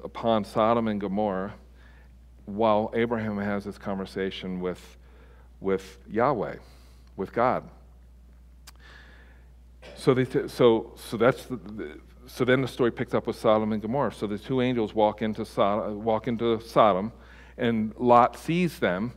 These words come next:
and says, "Hey, it's not safe for you to be out here. Come with me, stay in my house, uh, for the evening." And so they said, "Okay." So they stay with, with Lot, but news spreads that there's these two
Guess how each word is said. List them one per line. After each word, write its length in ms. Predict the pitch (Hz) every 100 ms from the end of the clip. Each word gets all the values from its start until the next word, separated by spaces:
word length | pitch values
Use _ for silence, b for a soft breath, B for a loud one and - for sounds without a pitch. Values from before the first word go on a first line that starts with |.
| B B B B -
and 280 | 127 120 113
says, 260 | - 117
"Hey, 220 | - 135 127
it's 220 | 123 131
not 200 | 123 120
safe 260 | - 156
for 140 | - 135
you 100 | 110
to 80 | 98
be 200 | 120 120
out 180 | 151
here. 320 | 127 113 113 113
Come 320 | - - 135
with 200 | 131 -
me, 420 | 139 147 117 110 B B
stay 300 | - 143 135
in 80 | 127
my 200 | 123 143
house, 560 | 127 104 95 - - - b b b b
uh, 320 | 107 98 98
for 200 | 80 -
the 80 | 107
evening." 480 | 101 104 92 85 87
And 180 | 101 104
so 200 | 117 107
they 120 | 107
said, 200 | - 107
"Okay." 420 | 110 - 101 104
So 360 | 104 110 104 104 B B
they 140 | 107 104
stay 440 | - - 135 147
with, 380 | 127 123 117 -
with 260 | 120 107
Lot, 420 | 120 139 120 - -
but 180 | 120
news 380 | 113 120 151 160
spreads 640 | - - - 107 101 101 - B B -
that 220 | 120 -
there's 280 | 123 120 107
these 280 | 120 113 -
two 480 | - 143 147 151